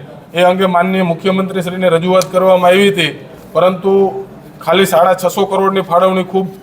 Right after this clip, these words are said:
ઓછી છે. એની સામે મુખ્યમંત્રી શહેરી વિકાસ યોજનામાં ગઈકાલના બજેટમાં સોળ હજાર એકસો ને સોળ કરોડ રૂપિયાની ફાળવણી કરી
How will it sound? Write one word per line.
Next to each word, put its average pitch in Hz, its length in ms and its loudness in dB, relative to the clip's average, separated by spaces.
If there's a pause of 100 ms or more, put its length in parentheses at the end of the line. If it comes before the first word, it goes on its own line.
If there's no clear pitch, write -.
(120)
ઓછી 180 320 0
છે. 151 140 -2 (480)
એની 208 220 2
સામે 190 300 2 (540)
મુખ્યમંત્રી 214 680 0
શહેરી 196 360 2
વિકાસ 190 380 0
યોજનામાં 180 680 2 (180)
ગઈકાલના 190 460 2
બજેટમાં 185 460 0
સોળ 190 380 2
હજાર 190 340 2
એકસો 185 340 -2
ને 185 120 0
સોળ 180 260 0
કરોડ 180 300 0
રૂપિયાની 175 360 0
ફાળવણી 170 460 2
કરી 175 300 0